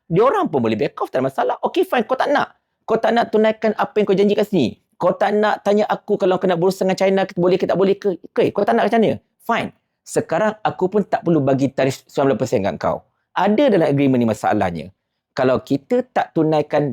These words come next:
belah kita punya komitmen, diorang pun tak akan bagi kita tarif rendah itu.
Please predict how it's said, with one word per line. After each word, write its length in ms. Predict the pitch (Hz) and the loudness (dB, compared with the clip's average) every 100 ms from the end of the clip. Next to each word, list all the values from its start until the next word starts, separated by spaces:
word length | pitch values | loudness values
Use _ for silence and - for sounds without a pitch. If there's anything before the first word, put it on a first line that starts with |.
| 104 | -6
belah 320 | 98 185 247 185 | 0 2 2 0
kita 320 | - 196 180 156 | -4 -2 0 0
punya 240 | - 139 | 0 -2
komitmen, 640 | - 104 90 101 131 220 254 _ _ _ _ _ _ - | 0 -4 -4 -2 0 0 -4 _ _ _ _ _ _ -4
diorang 400 | 135 202 240 226 | 0 2 2 0
pun 320 | 240 262 220 - | -2 -4 -4 -6
tak 160 | 160 | -6
akan 160 | - 156 | -4 -2
bagi 240 | 139 139 | -2 -4
kita 240 | 139 131 127 | -6 -4 -2
tarif 240 | 123 123 | -2 -2
rendah 320 | - 113 98 | -2 -2 -2
itu. 320 | 95 - 67 | -4 -6 -8